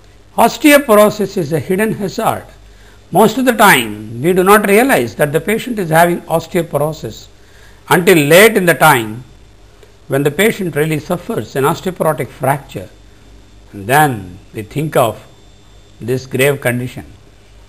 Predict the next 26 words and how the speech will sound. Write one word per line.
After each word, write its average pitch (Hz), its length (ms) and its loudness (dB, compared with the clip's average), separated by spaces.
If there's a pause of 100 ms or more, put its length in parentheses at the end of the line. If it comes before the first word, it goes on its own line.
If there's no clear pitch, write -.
So 135 120 -6
let 170 180 -2
us - 100 -2
see 156 400 2 (420)
the 131 560 0
important 190 540 0
aspects 156 560 -2
of 147 120 -4
osteoporosis. 131 960 -6 (320)
Before 214 360 2
we 196 120 0
go 151 180 -4
into 190 200 0
that, 147 460 4 (320)
I 139 120 2
would 143 140 0
take 208 260 2
you 226 120 0
through 175 400 -2
quickly 156 500 -4 (300)
about 143 300 0
the 135 60 -2
calcium 185 540 2
and 143 140 -2
bone 156 200 0
metabolism 147 640 -2